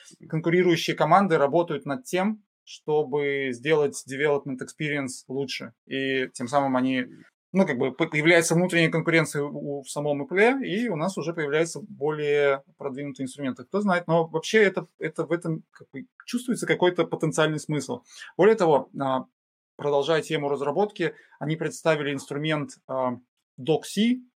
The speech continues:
он же генератор документации. И я прямо чувствую, что это то, чем они пользуются сами, потому что последние уже, наверно, года три Apple не просто, э, выпускает новые A P I, а к ним делает хорошую документацию, раз.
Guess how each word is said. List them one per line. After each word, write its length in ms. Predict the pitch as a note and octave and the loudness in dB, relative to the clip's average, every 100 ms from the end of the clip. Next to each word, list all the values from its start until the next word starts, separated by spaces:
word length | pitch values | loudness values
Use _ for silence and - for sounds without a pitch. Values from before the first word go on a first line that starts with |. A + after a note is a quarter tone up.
| - | -6
он 280 | C#3 D3+ | -4 -2
же 460 | B2 C3 C3+ C3 C3 | -4 -2 -2 0 -2
генератор 560 | B2 C3+ C#3+ C3 C3 A#2 | -4 -2 0 0 -2 -8
документации. 920 | B2 C#3 C3+ C#3 F#3+ - D#3+ D3+ D3 _ _ _ _ | -8 -6 -2 2 2 2 -4 -4 -6 _ _ _ _
И 60 | D#3 | -4
я 220 | C#3 E3+ | 4 4
прямо 260 | E3 E3 D#3+ | 6 4 4
чувствую, 400 | G3+ G3 D#3+ D3 | -2 -6 -2 -2
что 160 | - | 0
это 160 | D3+ D3+ | 0 0
то, 280 | - F#3 G3+ | 0 4 4
чем 240 | F#3+ D3+ | 2 -4
они 140 | D3+ C#3+ | -4 0
пользуются 460 | E3 D3+ C#3+ D3 | 0 0 -4 -8
сами, 300 | B2+ F3+ G3 | -4 -2 -2
потому 280 | C#3 C3 D3 | -4 -6 -6
что 320 | D3+ E3 D3 - _ _ - | -4 -4 -4 -8 _ _ -12
последние 720 | C3+ D#3 E3+ E3 D#3+ D3+ - _ _ - - | -8 -2 0 2 0 0 -4 _ _ -20 -12
уже, 160 | C3 B2+ | -4 -2
наверно, 280 | B2+ B2 | -2 -2
года 260 | B2+ D#3+ D#3+ | 0 0 0
три 460 | - D#3 F#3+ C#4 - _ _ _ _ - | -4 -4 0 -2 -4 _ _ _ _ -2
Apple 260 | F3 E3+ | 0 0
не 100 | D3 | -2
просто, 360 | D3+ F#3 A#3+ G3 F3 D3+ - | -2 -2 0 0 2 2 -4
э, 300 | C#3+ C#3 C3+ | -8 -6 -6
выпускает 480 | C3 - - D3+ | -10 -6 -2 -2
новые 320 | D3+ C#3+ C3+ C3 | 0 0 0 -2
A 40 | |
P 100 | B2+ | 0
I, 160 | G#3+ B3+ - _ _ _ | 0 0 -4 _ _ _
а 140 | C#3 C3 | -6 -6
к 100 | - | -2
ним 160 | F#3 F#3 | 0 2
делает 400 | E3 D#3 D3 - _ _ | 4 4 2 -2 _ _
хорошую 440 | C3+ C#3 C#3+ C3+ | -2 0 0 -4
документацию, 560 | B2+ C#3 C3 B2+ B2 B2+ | -6 -6 -4 -6 -6 -2
раз. 320 | D#3+ A3 - | -2 -2 -8